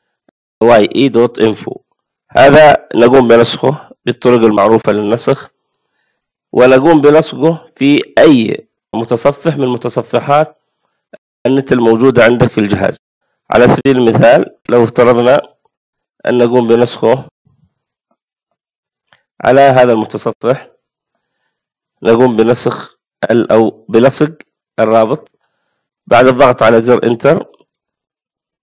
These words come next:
تكون معنا الآن نافذة الدخول، نافذة الدخول. لو افترضنا الآن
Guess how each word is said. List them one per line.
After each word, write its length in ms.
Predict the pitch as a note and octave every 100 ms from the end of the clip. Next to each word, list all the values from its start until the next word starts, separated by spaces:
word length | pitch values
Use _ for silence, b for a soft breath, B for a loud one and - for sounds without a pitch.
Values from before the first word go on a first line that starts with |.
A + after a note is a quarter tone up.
| _ _ _ _ _ _ _ -
تكون 320 | - D3 D3
معنا 260 | C#3 C#3
الآن 260 | C3 - C#3+
نافذة 640 | C#3 C#3+ C3 C3 C3+ C#3 _ - - _ _ _ _ _ _ _ _ _ _ _ _ _ -
الدخول، 480 | A2 A#2+ B2 G#2 - _ _ _ _ _ G#2+
نافذة 420 | A#2 A#2+ A#2+ C3+ - A#2+
الدخول. 420 | A#2 A2 - - _ _ _ _ _ _ _
لو 80 | B2+
افترضنا 500 | C3 - D#3 D3 C#3
الآن 460 | F2+ A#2+ C#3+ -